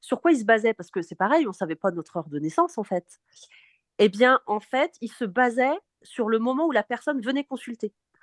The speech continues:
C'est-à-dire que s'il était, euh, telle heure, telle date, eh bien, on allait regarder à cette heure-là, en fait,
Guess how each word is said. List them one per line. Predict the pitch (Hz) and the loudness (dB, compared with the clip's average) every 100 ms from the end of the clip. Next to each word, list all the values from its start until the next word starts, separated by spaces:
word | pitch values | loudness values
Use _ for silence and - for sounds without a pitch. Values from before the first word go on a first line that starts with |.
| - | -20
C'est-à-dire | - 214 233 | 0 2 4
que | 247 | 2
s'il | 226 - | -4 -4
était, | 240 240 233 - - | -4 -2 -2 -2 -8
euh, | 175 156 147 - _ _ _ | -8 -6 -8 -14 _ _ _
telle | 285 262 | 6 8
heure, | 254 262 - _ _ | 6 4 -2 _ _
telle | - 226 | -2 0
date, | 208 240 - - | 2 0 0 -6
eh | |
bien, | 208 233 220 | -2 -2 -2
on | 208 | -4
allait | 202 | -2
regarder | 220 - 240 226 220 302 - _ _ _ _ _ | -4 -2 -4 -2 -6 -8 -12 _ _ _ _ _
à | 233 | -6
cette | 233 269 269 | -4 -2 0
heure-là, | 226 233 269 | 2 4 2
en | 254 | 0
fait, | - 233 | -4 -4